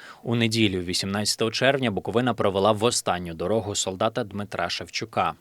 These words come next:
Панахиду правили у селі Кліводин. Вічна пам'ять та слава героям, глибоке співчуття рідним, близьким і побратимам. С Б У повідомила про підозру двом одеситам, які на замовлення Рос Т Б знімали фейки про мобілізацію та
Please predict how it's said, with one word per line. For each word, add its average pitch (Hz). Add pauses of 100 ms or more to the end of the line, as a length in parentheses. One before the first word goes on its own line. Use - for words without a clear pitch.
Панахиду 120
правили 120
у 135
селі 98
Кліводин. 101 (200)
Вічна 104
пам'ять 117
та 113
слава 95
героям, 92 (140)
глибоке 101
співчуття 98
рідним, 123 (120)
близьким 98 (140)
і 87
побратимам. 90 (1400)
С 120
Б 113
У 180
повідомила 139
про 143
підозру 123
двом 117
одеситам, 110
які 107
на 139
замовлення 110
Рос 117
Т 117
Б 143
знімали 107
фейки 120
про 151
мобілізацію 110
та 151